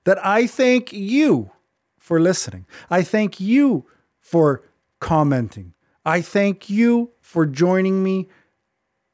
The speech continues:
on LinkedIn, on YouTube,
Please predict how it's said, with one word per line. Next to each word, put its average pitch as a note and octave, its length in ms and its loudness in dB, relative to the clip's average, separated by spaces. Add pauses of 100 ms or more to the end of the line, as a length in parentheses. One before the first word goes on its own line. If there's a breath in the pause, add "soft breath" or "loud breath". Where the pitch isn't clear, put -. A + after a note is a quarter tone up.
(220)
on A2 180 -20
LinkedIn, G3+ 560 -2 (800)
on A2+ 220 -4
YouTube, G3 480 -4